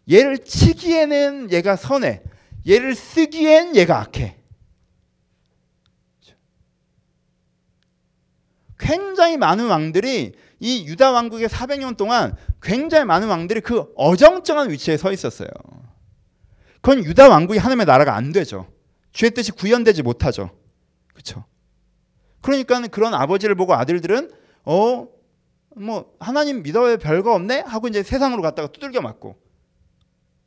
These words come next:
그런 일들이 많이 발생하잖아요. 열왕기를 보면. 그럼 어떡하셔야 돼요? 여러분, 우리가 어떤 왕입니까?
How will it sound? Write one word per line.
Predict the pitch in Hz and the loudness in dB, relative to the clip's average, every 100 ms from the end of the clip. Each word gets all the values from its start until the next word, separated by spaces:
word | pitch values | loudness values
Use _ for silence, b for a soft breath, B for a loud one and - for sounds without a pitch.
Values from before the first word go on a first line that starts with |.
| - | -8
그런 | 285 320 | -6 -4
일들이 | 285 262 | -4 -6
많이 | 147 139 | -6 -8
발생하잖아요. | 127 110 110 98 95 92 | -8 -10 -12 -12 -12 -10
열왕기를 | 110 120 117 98 92 | -10 -8 -10 -12 -16
보면. | 80 80 131 127 _ _ _ _ _ _ _ _ _ | -20 -20 -20 -20 _ _ _ _ _ _ _ _ _
그럼 | 311 196 | -10 -8
어떡하셔야 | 139 208 170 151 113 - | -6 -8 -8 -12 -14 -16
돼요? | - - | -18 -12
여러분, | 220 170 | -10 -8
우리가 | 196 143 | -4 -4
어떤 | 117 220 | -2 -4
왕입니까? | 147 98 95 85 - | -4 -8 -12 -16 -20